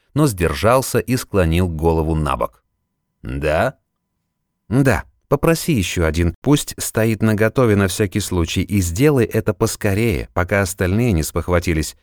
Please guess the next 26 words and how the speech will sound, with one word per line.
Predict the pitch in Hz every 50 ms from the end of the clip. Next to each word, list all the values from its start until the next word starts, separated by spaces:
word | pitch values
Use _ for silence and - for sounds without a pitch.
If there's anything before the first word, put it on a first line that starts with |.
| _ _ _ -
Мы | 90 127 156
уезжаем, | 165 156 139 117 78 71 78 78 78 76 76 73 - _ _ _ _ -
вы | 82 85 95 117 113
с | - -
Рейнике | 90 98 110 123 131 143 135 - - 143
остаетесь | - - 113 113 - - 107 92 87 82 80 82 82 - -
в | 92
отделе». | 98 98 82 67 73 65 60 - - _ _ _ _ _ _ _ _ _ _ _ _ _ _ _ _ _ -
Рейнике | 76 104 107 110 107 107 101 90 - 104 98 92 - _ _ _ _ -
вышел | 82 92 104 98 - - 78 73
с | - -
кофе, | - 92 98 - - 151 - _ _ _ _ _
сунул | - - - 110 123 147 151 135 -
один | 113 104 95 101 113
стаканчик | - - - 98 87 - 87 85 85 - - 104 - -
Дженкинсону. | 95 85 85 87 71 64 64 - 69 67 - - 69 60 58 53 - _ _ _ _ _ _ _ _ _ _ _ _ -
«Даллас, | - 107 120 113 90 71 60 57 - -
скажи | - - 98 110 131 143 160 147
ему, | 120 95 87 78
что | - - - 82 80
не | 90 98 92
стоит | - - 160 147 117 90 -
клясть | - - 95 110 113 104 90 - - 85
и | 82
обзывать | 82 76 80 87 87 90 87 78 - -
мэра». | 95 101 95 73 62 - -